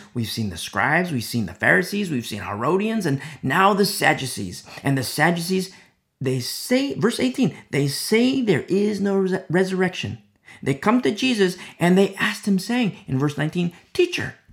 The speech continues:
teacher, Moses wrote to us that if a man's brother dies and leaves his wife behind and leaves no children, his brother should take his wife and raise up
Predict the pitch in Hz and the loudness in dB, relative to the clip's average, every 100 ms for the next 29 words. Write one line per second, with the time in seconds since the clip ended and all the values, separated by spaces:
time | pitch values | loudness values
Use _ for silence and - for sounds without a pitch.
0 | - _ _ _ _ - 466 - 98 - | -20 _ _ _ _ -2 -2 0 -6 -8
1 | _ _ _ _ _ _ _ _ - - | _ _ _ _ _ _ _ _ -4 4
2 | 233 349 349 403 - 269 320 262 185 180 | 6 6 4 2 4 2 4 4 4 4
3 | 196 196 196 190 196 226 285 269 226 226 | 2 2 2 2 4 2 0 -4 -2 0
4 | 220 196 175 196 185 151 143 - 147 151 | 0 0 0 0 0 -2 -2 -2 0 0
5 | 202 254 262 240 240 185 170 202 208 - | 0 -2 -4 -4 -4 -2 0 0 -2 -8
6 | 143 147 - - 175 175 - - - _ | -6 -4 -4 -2 0 -2 -6 -20 -20 _
7 | _ - 196 208 226 240 190 165 208 233 | _ 2 4 4 2 0 2 2 4 2
8 | - - 277 269 78 - _ _ _ _ | -2 -4 -4 -6 -8 -12 _ _ _ _
9 | _ _ - - _ 202 269 262 220 247 | _ _ -20 -20 _ 0 0 -4 -6 -6
10 | 262 214 190 - 175 - 392 381 - - | -2 0 0 -2 -6 -4 -6 -4 -6 -6
11 | - - 135 - - - 123 123 101 135 | -8 -8 -8 -12 -20 -12 -2 -2 0 0
12 | 185 196 - 160 160 - | 0 -2 -4 -4 -4 -6